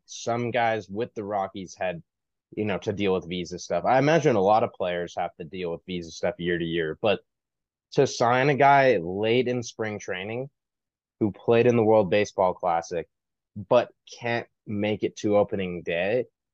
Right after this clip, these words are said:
it just, it's kinda weird. Like, the timing doesn't make a whole lot of sense.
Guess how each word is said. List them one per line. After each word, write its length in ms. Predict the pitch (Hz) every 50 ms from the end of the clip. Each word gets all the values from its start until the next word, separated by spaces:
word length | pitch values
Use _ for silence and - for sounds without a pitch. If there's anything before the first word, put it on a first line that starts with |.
| _ _ -
it 100 | 139 135
just, 280 | - 147 151 139 - - -
it's 180 | 135 - -
kinda 340 | - - 123 127 135 131 117
weird. 380 | 107 110 113 113 110 104 95 87
Like, 180 | 92 90 85 - - _ _ _ _ _ _ -
the 80 | 110
timing 760 | - - - - 120 120 123 123 123 123 123 120 123 120 - _ _ 95 92 _ _
doesn't 280 | 127 123 117 113 120 113
make 200 | 117 117 - -
a 80 | 104
whole 220 | 104 110 110 110 110
lot 160 | 110 104 98
of 80 | 98
sense. 480 | - - 95 90 107 135 143 - - _